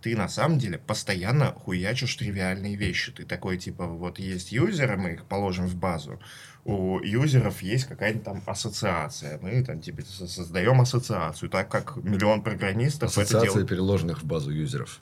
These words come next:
Speaker 2: Присоединяйтесь.
Speaker 1: <laughs> Э, типа, миллион программистов до тебя миллион раз решали точно такую же проблему, но мы не очень смогли это автоматизировать, и ты такой пишешь там, типа, one-to-one relation.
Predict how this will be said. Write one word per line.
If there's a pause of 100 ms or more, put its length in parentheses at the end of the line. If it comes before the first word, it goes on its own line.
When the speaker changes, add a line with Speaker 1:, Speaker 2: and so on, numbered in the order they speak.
Speaker 2:
Присоединяйтесь. (140)
Speaker 1:
<laughs> (800)
Э,
типа, (340)
миллион
программистов
до
тебя
миллион
раз
решали
точно
такую
же
проблему,
но
мы
не
очень
смогли
это
автоматизировать,
и
ты
такой
пишешь
там,
типа, (320)
one-to-one
relation.